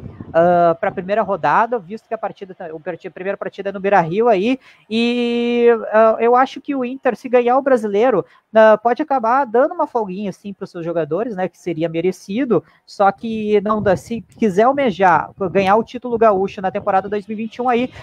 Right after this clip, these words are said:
não pode deixar poupar muitas rodadas, pra, até pra não deixar os adversários irem muito longe e, po-,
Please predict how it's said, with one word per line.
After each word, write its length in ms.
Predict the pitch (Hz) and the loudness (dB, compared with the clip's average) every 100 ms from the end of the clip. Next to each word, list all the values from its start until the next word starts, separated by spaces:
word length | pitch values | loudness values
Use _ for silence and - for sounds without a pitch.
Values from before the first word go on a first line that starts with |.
| - | -8
não 180 | 262 285 | 0 0
pode 320 | 269 240 220 | 4 4 4
deixar 580 | 208 247 - 208 214 233 - - | 2 2 4 4 4 2 -4 -2
poupar 400 | 240 240 - 240 | 2 2 4 4
muitas 480 | 247 226 262 277 277 | 4 -2 -4 -4 -4
rodadas, 520 | 285 254 226 190 165 | -4 2 4 4 -2
pra, 180 | - 208 | -2 -2
até 180 | 202 214 | 0 -2
pra 160 | 233 | -2
não 140 | 226 233 | -4 -2
deixar 380 | 233 - 196 202 - - | -2 0 0 0 -8 -4
os 80 | 208 | -2
adversários 680 | 214 233 220 220 220 208 | -2 -2 -2 0 0 -2
irem 200 | 214 226 | -4 -6
muito 300 | 208 220 240 | -6 -6 -6
longe 480 | 262 190 208 214 254 - | -4 -2 -2 -4 -10 -10
e, 240 | 240 269 294 - | -8 -6 -8 -2
po-, 260 | 233 214 | 0 2